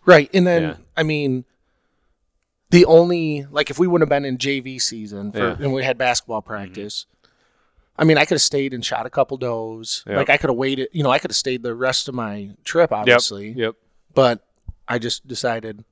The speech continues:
Speaker 2: To be an adult and come back?
Speaker 1: Yeah.
Speaker 2: Yeah,
Speaker 1: Yeah.
Speaker 2: just the head down.
Speaker 1: And I couldn't drink, so.
Speaker 2: Yeah, I mean, it takes the fun away right in the, right in the middle of it. So how bad, the question for you off, off subject, how bad do you wanna go back to Saskatchewan?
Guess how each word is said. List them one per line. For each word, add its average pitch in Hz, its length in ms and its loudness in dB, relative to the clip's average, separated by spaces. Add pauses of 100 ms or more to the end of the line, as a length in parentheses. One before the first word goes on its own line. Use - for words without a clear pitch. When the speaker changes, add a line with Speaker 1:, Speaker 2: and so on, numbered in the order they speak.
(140)
Speaker 2:
To 104 80 -10
be 98 140 -2
an 87 100 -6
adult 82 360 -8
and - 100 -20
come 82 160 -18
back? 80 220 -18 (440)
Speaker 1:
Yeah. 107 260 -8 (360)
Speaker 2:
Yeah, 82 280 -12
Speaker 1:
Yeah. 120 120 -4
Speaker 2:
just 120 200 -16
the 73 80 -20
head 76 160 -16
down. 71 240 -20 (120)
Speaker 1:
And 165 140 6
I 139 60 4
couldn't 117 240 0
drink, 110 340 -8
so. 107 340 -8
Speaker 2:
Yeah, 98 180 0
I - 20 -4
mean, 78 180 -18 (300)
it 208 100 8 (360)
takes - 180 -8
the - 180 -12
fun 78 160 -18
away 76 180 -16
right 76 180 -16
in - 60 -20
the, 98 240 -16
right 90 140 -16
in 65 60 -20
the 76 160 -20
middle 85 260 -14
of 71 140 -18
it. 73 80 -20 (420)
So 120 160 4
how 131 180 4
bad, 131 380 4
the 113 80 -10
question 117 400 -6
for 104 220 -10
you 92 80 -6
off, 90 280 -6
off 92 220 -14
subject, 92 400 -10
how 101 80 -2
bad 92 320 -2
do 92 80 -20
you 87 60 -16
wanna 85 180 -12
go 80 100 -18
back 78 260 -14
to - 40 -20
Saskatchewan? 65 680 -16